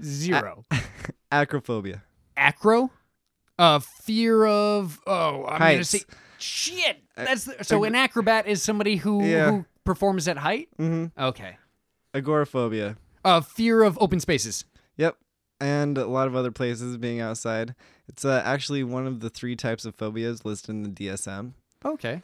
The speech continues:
Speaker 2: So the other types are specific phobias and social phobias.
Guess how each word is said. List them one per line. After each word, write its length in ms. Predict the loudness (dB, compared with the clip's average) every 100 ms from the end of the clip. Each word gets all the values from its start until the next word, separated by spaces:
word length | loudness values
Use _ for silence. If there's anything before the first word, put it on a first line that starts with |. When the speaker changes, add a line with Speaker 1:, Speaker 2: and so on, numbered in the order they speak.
| _
Speaker 2:
So 440 | -6 -2 0 0 -2
the 180 | -6 -4
other 300 | -2 -2 -2
types 400 | -2 -4 -4 -6
are 100 | -8
specific 580 | -6 -10 -6 -8 -8 -8
phobias 440 | -6 -4 -6 -6
and 120 | -10
social 340 | -10 -10 -12 -14
phobias. 520 | -14 -16 -16 -14